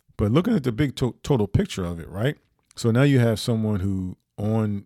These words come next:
body cam is showing great emotion, that she made a mistake. It's genuine emotion, right? And then she gets to the stand.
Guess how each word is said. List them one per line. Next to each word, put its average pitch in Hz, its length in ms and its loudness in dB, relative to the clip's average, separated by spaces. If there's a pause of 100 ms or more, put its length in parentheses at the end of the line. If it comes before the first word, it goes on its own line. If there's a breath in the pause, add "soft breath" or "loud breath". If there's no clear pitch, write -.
body 127 320 2
cam 92 340 -6
is 87 80 -8
showing 101 460 -2 (560)
great 131 240 4
emotion, 104 420 -2
that 90 100 -8
she 101 200 -4
made 117 180 2
a 113 60 0
mistake. 101 340 -4
It's 87 160 -12
genuine 123 460 -2
emotion, 98 440 -10 (840 soft breath)
right? 104 280 -6 (480 soft breath)
And 117 120 0
then 113 60 2
she 107 160 -2
gets 120 200 2
to 113 80 0
the 87 100 -2
stand. 104 720 0